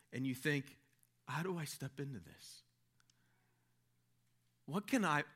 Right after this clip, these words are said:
possibly do against the onslaught of everything they see every single day? Is there anybody who could rescue them?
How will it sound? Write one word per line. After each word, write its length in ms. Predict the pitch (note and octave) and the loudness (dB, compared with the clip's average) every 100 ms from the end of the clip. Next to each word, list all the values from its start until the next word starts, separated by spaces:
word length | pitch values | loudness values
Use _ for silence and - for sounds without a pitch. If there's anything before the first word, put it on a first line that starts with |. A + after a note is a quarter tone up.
| - | -10
possibly 1080 | - - - G#3+ G3 - F3+ D3+ D3+ D3 C#3+ - - - - | -4 -2 8 8 8 2 0 2 4 4 0 -16 -20 -18 -10
do 280 | A#2 F3+ E3+ | 4 6 6
against 300 | C#3 D#3 D#3+ | 6 6 4
the 120 | E3+ - | -2 6
onslaught 600 | F3 F#3+ G3 - D#3+ D3 | 8 8 8 4 8 8
of 80 | D3 - | 6 6
everything 500 | F3 F3+ F#3 F#3+ F3+ | 6 6 4 4 6
they 180 | E3+ E3 | 6 6
see 500 | - - F#3 F3 - - - F3 | 2 4 6 6 2 -8 2 8
every 300 | F3+ F3+ F#3 | 8 8 2
single 360 | - F#3+ F3+ | 4 6 6
day? 160 | F3+ F#3 | 8 8
Is 120 | F#3 | 10
there 140 | A#3 A#3 | 8 10
anybody 560 | A#3+ D4 B3 C#4+ D4 C4 | 8 8 8 8 8 4
who 200 | B3+ A#3+ | 2 2
could 180 | B3+ | 2
rescue 540 | F#3 A3 A3 - A3+ F3+ | 6 8 6 2 -4 0
them? 300 | D#3 A#2 | 2 2